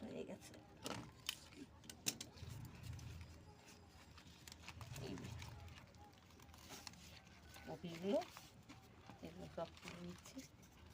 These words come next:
হ্যাঁ, এই যে কপিগুলো, কপিটা তুললাম, আরও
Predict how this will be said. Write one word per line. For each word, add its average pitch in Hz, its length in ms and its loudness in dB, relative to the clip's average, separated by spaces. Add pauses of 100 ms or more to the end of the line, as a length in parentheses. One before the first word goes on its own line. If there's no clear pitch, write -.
(2500)
হ্যাঁ, 160 240 8
এই 175 140 12
যে 143 80 10 (160)
কপিগুলো, 175 440 12 (460)
কপিটা 185 400 10
তুললাম, 202 320 12 (180)
আরও 185 120 12